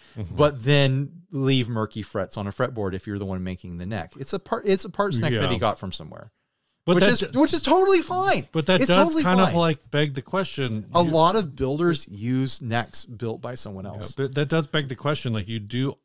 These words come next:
Speaker 1: all of this work. There is a lot of attention to detail. Even if I don't like the pick guard shape, this is one of the best
Speaker 2: It's attractive.
Speaker 1: hand-carved, whatever, pick guards that we've seen in quite some time.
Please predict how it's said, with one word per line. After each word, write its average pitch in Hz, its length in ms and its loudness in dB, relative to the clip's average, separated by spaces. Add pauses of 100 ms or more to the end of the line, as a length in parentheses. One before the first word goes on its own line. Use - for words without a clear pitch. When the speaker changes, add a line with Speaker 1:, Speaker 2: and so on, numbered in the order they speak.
Speaker 1:
all 117 240 -4
of 143 80 -2
this 135 220 -6
work. 113 280 -4
There 113 200 -4
is 127 280 -4
a 117 100 -10
lot 101 360 -4
of 98 220 -4 (440)
attention 107 440 -6
to 95 100 -6
detail. 104 420 -4
Even 214 200 4
if 247 120 0
I 190 120 4
don't 139 320 0
like 147 240 -2
the 107 80 -8
pick 175 180 -2
guard 127 300 -2
shape, 110 360 -4 (720)
this 170 220 -2
is 151 120 0
one 151 200 2
of 131 140 -2
the 127 100 0
best 117 480 -4 (920)
Speaker 2:
It's - 140 -4
attractive. 302 400 0
Speaker 1:
hand-carved, 139 1000 2 (460)
whatever, 127 460 0
pick 180 240 -4
guards 123 340 -2
that 113 200 -2
we've 117 200 -6
seen 135 400 -2
in 107 240 -4
quite 185 440 -6
some 101 200 -4
time. 107 460 -6